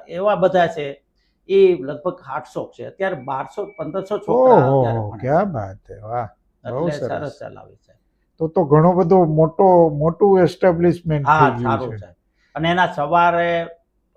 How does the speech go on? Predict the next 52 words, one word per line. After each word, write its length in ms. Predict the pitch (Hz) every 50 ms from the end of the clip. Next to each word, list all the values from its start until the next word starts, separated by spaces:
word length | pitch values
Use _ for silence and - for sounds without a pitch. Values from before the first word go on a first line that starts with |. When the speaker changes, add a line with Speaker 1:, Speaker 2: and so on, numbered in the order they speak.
| _ _
Speaker 1:
ઘણા 240 | - 123 131 139 135
માણસો 360 | 135 135 135 139 135 - 143
નોકરી 340 | 131 131 127 127 - 143 160
કરતા 320 | - 147 131 - - 117
હોય. 160 | 110 101 101 -
એટલે 280 | _ _ _ - 139
Speaker 2:
બરાબર. 240 | 139 143 151 165 170
Speaker 1:
સવારે 460 | 156 147 147 165 175 175 180 190 190
એક 200 | 190 185 190 - 151 143 135 _ - -
આઠ 200 | 147 160 165 - -
થી 80 | - 151
દસ 180 | 131 135 135 131
છે 200 | - _ 117 110
એક 120 | 110 113 _ -
પીરિયડ 320 | 120 117 120 127 135 -
અને 200 | - 131 139 151
એક 120 | 143 - _
સાંજે 280 | - 139 147 143 139 131
છ 140 | - - 107
થી 220 | - _ _ -
આઠ. 260 | - _ _ _ -
Speaker 2:
ઓકે, 400 | - 135 123 _ - 120 104 104 120 123 143
Speaker 1:
બે 280 | 165 185 196 190 175 160
Speaker 2:
ઓકે. 100 | - -
Speaker 1:
ટાઈમ 440 | 147 139 131 127 120 120 120 123
અમારા 280 | 120 120 120 110 107 101 _ -
પીરિયડ 240 | 123 104 104 101 _ _
ચાલે. 260 | 104 101 107 - 127
Speaker 2:
બરાબર. 280 | 123 127 120 123 127 -
અને 360 | - 180 190 196 185 170 175 - _ _ _ _ _ -
કેટલો 320 | - 202 202 269 262 254 202
સમય 380 | - - 190 190 196 208 202
સુધી 360 | 175 - 196 190 170 185 185
એક 180 | 175 180 175 160
બેચ 420 | 156 160 170 170 170 170 170 -
ને 380 | 160 160 156 156 156 156 151 151 147 143 143 139 139 135 135 131 131 127 127 127 123 120 131
Speaker 1:
અમે 420 | 147 156 170 170 160 - 156 156
Speaker 2:
કોર્સ 200 | 165 160 156 143
Speaker 1:
એક, 140 | - - -
Speaker 2:
ચાલે? 180 | 147 139 131 -
Speaker 1:
એક 140 | - 117
બેન્ચ 380 | 135 165 175 175 170 170 - 170
ને 140 | 156 160 147
જી 140 | 127 147 156
પી 180 | - - 180
એસ 140 | 170 - -
સી 80 | 165 156
નો 120 | 160 147
એક 220 | 156 170 180 151
બેન્ચ 320 | 143 143 147 143 143 - 139
ની 140 | 139 139 151
એક 100 | 170